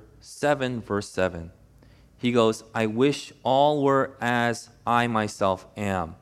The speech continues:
That means he's saying, "I wish everybody was single." But each has his own gift from God, one of one kind and one of another.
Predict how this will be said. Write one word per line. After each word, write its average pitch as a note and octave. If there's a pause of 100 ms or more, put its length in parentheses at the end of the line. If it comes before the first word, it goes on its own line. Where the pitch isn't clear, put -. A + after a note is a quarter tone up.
(400)
That C3+
means C#3+
he's C#3+
saying, A#2+ (380)
"I D#3
wish G3+
everybody B2
was F#2+
single." F2+ (960)
But B2
each F3
has D#3+
his D3+
own D3
gift C#3+
from D#3
God, A#2 (340)
one A2+
of B2+
one A2+
kind G#2+
and G2+
one F#2
of F#2
another. F#2+